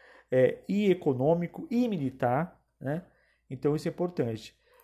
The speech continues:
E vamos falar mais um pouquinho sobre a Guerra do Paraguai mais um pouco, porque ela é muito chave pra entender a história do Brasil. Mas temos que entender que o Brasil também não era só essa nação imperialista, como sofreu do imperialismo britânico, né?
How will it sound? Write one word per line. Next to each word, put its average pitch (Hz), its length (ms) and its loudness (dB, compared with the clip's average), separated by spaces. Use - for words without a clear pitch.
E 127 40 -8
vamos 151 160 -2
falar 151 140 8
mais 147 120 2
um - 20 -14
pouquinho 139 240 -4
sobre 131 120 -4
a 120 40 -4
Guerra 123 160 4
do 123 60 -14
Paraguai 123 360 4
mais 123 160 0
um - 40 -14
pouco, 180 260 0
porque 135 240 -4
ela 127 140 6
é - 20 4
muito 123 160 -4
chave 147 360 -2
pra 123 120 -8
entender 123 480 -2
a 123 40 -4
história 120 260 0
do 131 100 -2
Brasil. 151 400 2
Mas 180 120 2
temos 185 140 0
que 214 60 0
entender 190 280 0
que 190 60 -4
o - 20 -8
Brasil 180 260 2
também 185 260 -4
não 208 200 -2
era 185 120 4
só 180 160 2
essa 165 120 4
nação 175 240 0
imperialista, 185 400 2
como 196 220 -4
sofreu 190 500 6
do 127 80 0
imperialismo 131 540 2
britânico, 196 640 -4
né? 151 220 -4